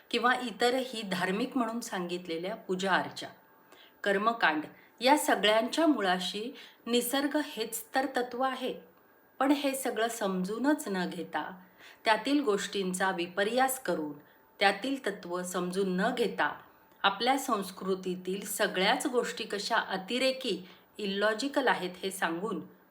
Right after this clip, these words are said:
तसं वारंवार भासवून, जुन्या संस्कृतीतून आपल्यापर्यंत आलेल्या गोष्टी आपण बाद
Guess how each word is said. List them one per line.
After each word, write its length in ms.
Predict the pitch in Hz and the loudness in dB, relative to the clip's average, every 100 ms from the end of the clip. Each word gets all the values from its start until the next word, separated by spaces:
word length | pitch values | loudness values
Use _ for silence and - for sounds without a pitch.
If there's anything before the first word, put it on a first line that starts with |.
| - | -6
तसं 260 | 202 220 190 | 0 2 6
वारंवार 540 | 175 175 196 226 233 | 6 6 4 4 2
भासवून, 560 | 196 180 180 233 208 156 - - - - - | 0 -2 -4 -4 -6 -8 -12 -18 -18 -14 -2
जुन्या 320 | 240 247 302 | 2 6 6
संस्कृतीतून 960 | 294 233 196 - 208 202 190 185 208 240 - | 6 2 0 -4 -4 -4 -4 -4 -6 -4 0
आपल्यापर्यंत 760 | 190 190 233 254 233 202 190 | 0 4 4 6 2 0 0
आलेल्या 320 | 185 180 180 | 0 2 0
गोष्टी 500 | 175 175 - - 208 240 - | 0 -2 -6 -8 -8 -8 -6
आपण 500 | 180 180 180 190 - | -6 -4 -4 -4 -8
बाद 360 | 185 175 185 | 0 4 6